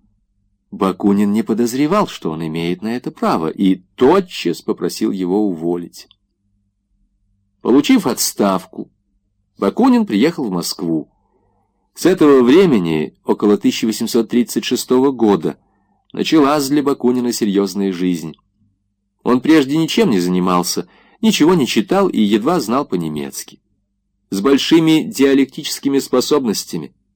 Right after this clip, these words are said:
с упорным, настойчивым даром мышления он блуждал без плана и компаса в фантастических построениях и аутодидактических попытках.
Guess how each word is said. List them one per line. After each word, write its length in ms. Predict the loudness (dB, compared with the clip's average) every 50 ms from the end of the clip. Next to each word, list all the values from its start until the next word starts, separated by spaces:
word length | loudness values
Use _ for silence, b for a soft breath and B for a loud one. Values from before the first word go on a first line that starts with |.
| _ _ _ _ _ _
с 160 | -10 -2 2 2
упорным, 640 | 2 2 4 4 4 6 6 4 2 0 0 0
настойчивым 720 | 0 -2 -2 0 2 4 2 4 2 2 0 2 2 2
даром 240 | 0 0 0 0 0
мышления 640 | 0 -2 -2 -2 -2 0 2 2 2 2 2 0 0
он 200 | 0 0 -2 -2
блуждал 680 | 0 2 2 2 2 0 -4 -2 -2 0 0 0 0 -2
без 320 | -2 -2 -2 -2 -2 -6
плана 400 | _ -2 -2 0 0 0 0 -2
и 240 | -2 -2 -2 -4 -4
компаса 720 | -4 0 0 0 0 0 -2 -4 -4 -2 -2 -2 -4 b b b b b
в 60 | b
фантастических 1200 | -16 -14 -6 -2 0 0 0 2 2 0 2 0 -2 -6 -6 -6 -4 -4 -4 -4 -2 -4 -4 -4
построениях 800 | -2 -6 -6 -6 -2 0 2 4 4 4 4 4 2 0 0 -2 B B B B B
и 260 | 2 2 2 2 _ -2
аутодидактических 1300 | 0 2 2 4 4 2 2 2 2 2 4 2 2 2 2 -2 -2 -6 -10 -8 -8 -12 -8 -8 -8 -6
попытках. 640 | -6 -8 -6 -4 -6 -6 -6 -10 -20 -20 -20 -20 _